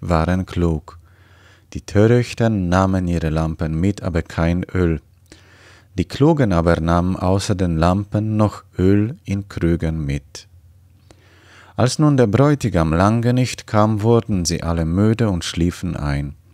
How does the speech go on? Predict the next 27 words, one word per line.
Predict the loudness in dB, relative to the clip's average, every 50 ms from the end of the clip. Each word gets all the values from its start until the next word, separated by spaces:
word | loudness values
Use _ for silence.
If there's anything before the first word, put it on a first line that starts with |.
| _ _ _ _ _ _
Mitten | 0 0 0 0 -2 -4 -4
in | -2 -2 -2 -2
der | -2 -2
Nacht | 0 2 2 2 0 -2 -6 -8
aber | -8 -6 -4 -2 0
hörte | 2 2 2 2 0 -2 -2
man | 0 0 -2 -4
plötzlich | -4 -4 -2 -2 -2 -4 -6 -6 -6 -6 -6 -4 -4
laute | -2 -2 -2 -2 -4 -4 -4 -2
Rufe: | 0 0 0 0 -2 -2 -2 -2 -2 -4 -10 -20 -20 -20 -20 -20 -20 -20 _ _ _ _ _ _ _ -2
„Der | 0 0
Bräutigam | 2 4 4 4 4 2 2 0 0 0 0 0 -2 -4
kommt, | -4 0 0 0 0 0 -2 -6 -10 -8 -2
geht | 0 0 2 2 0 -2
ihm | -2 -4 -2 -2
entgegen.“ | -2 -4 -4 -6 -6 -4 -4 -4 -4 -6 -8 -8 -12 -18 _ _ _ _ _ _ _ _ _ _ _ _ -6
Da | -2 -2 -2
standen | -2 -2 0 0 0 2 2 0 0 0 2
die | 2 2
Jungfrauen | 4 4 2 0 -2 -4 -2 0 0 2 2 0 -2
alle | -2 -2 -2 0 -2 0 0
auf | 0 0 0 0 -2 -4
und | -4 -4 -4 -2
machten | 0 0 -2 -2 -6 -8 -6 -4
ihre | -2 -2 0 0 0
Lampen | 0 0 -2 -2 -4 -4 -6 -6 -6
zurecht. | -6 -6 -4 -2 -2 -4 -4 -6 -12 -18 -20 -20